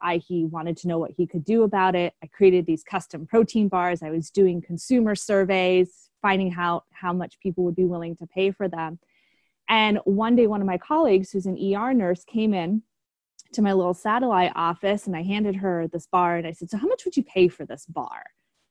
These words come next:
She goes, "I don't know. I mean, it tastes really good, but what's it for?" And I said, "Well, it can help support your D N A, and it might be able to make some impact as to how your D N A expresses yourself." She goes, "Hold on,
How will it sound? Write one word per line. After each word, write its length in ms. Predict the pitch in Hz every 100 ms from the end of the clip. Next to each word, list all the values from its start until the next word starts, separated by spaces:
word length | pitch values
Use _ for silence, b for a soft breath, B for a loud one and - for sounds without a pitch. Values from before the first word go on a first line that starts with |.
| _ _ -
She 60 |
goes, 260 | 233 190 - _ _ -
"I 80 |
don't 140 | 370 214
know. 260 | 80 165
I 60 | 233
mean, 140 | 262
it 100 | 247
tastes 240 | - 330 -
really 200 | 185 156
good, 500 | 156 208 123 165 175
but 260 | 165 135 - _ -
what's 200 | 320 539
it 120 | -
for?" 580 | 302 466 349 165 - - _ _ _ _ _ -
And 120 | 269
I 120 | 269
said, 320 | 254 302 247 - 254
"Well, 360 | 330 359 339 294
it 100 | 294
can 140 | 320
help 380 | 302 403 392 -
support 400 | 349 - 330 -
your 140 | 285
D 180 | 269 294
N 100 | 294
A, 200 | 330 269
and 100 | 240
it 60 | 240
might 180 | 233
be 80 | 254
able 160 | 247 247
to 100 | 240
make 240 | 226 220
some 220 | - 220
impact 580 | 277 440 - 185 180 -
as 120 | 196 -
to 80 |
how 160 | 196 196
your 160 | 190 185
D 200 | 202 196
N 100 | 185
A 80 |
expresses 500 | 170 - 269 277 214
yourself." 320 | 175 - 139 -
She 60 |
goes, 100 | 190
"Hold 280 | - 285 240
on, 120 | 151